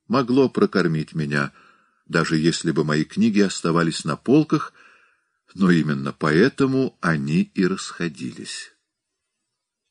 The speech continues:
Девятого апреля тысяча семьсот пятьдесят шестого года я покинул город с тем, чтобы больше туда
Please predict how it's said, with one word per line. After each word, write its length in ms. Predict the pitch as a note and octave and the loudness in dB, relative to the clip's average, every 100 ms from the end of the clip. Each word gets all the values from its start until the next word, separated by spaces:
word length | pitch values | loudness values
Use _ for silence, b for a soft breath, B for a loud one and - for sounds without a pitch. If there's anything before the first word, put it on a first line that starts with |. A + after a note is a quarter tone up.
| _ _ _ _ _ _ _ _ _ _ _ _ _ _ _ _ _ _ _ _ | _ _ _ _ _ _ _ _ _ _ _ _ _ _ _ _ _ _ _ _
Девятого 500 | E2+ B2 F#3 D#3+ C#3+ | 2 4 4 4 2
апреля 440 | C3+ G2 A2 A2 | 2 4 6 6
тысяча 640 | A2 - D3 - A#2+ - G#2 | 4 2 2 2 -2 -2 -2
семьсот 560 | - F2+ - B2 A#2 | 0 -4 0 0 0
пятьдесят 500 | - D#2 D#2 - G2 | -4 -6 -4 0 0
шестого 500 | - - - E2 C2+ | -2 -8 -6 -4 -4
года 360 | B1+ F2+ G#2+ A#2+ _ _ _ _ _ _ _ _ | 0 2 2 -2 _ _ _ _ _ _ _ _
я 340 | D#2 A2+ E3 | 2 4 4
покинул 640 | E3+ D3 - C#3 D#3 C#3 F#2+ | 2 0 2 4 4 2 2
город 360 | G2+ D#3 E3 | 4 4 2
с 100 | - | 0
тем, 200 | - F3 | 0 0
чтобы 300 | A#2 B2+ B2 | 0 -2 -2
больше 460 | G#2 F#2 A#2 - A#2+ | 2 4 4 2 -4
туда 440 | A2+ E2 E2 F#2 | -2 0 0 -2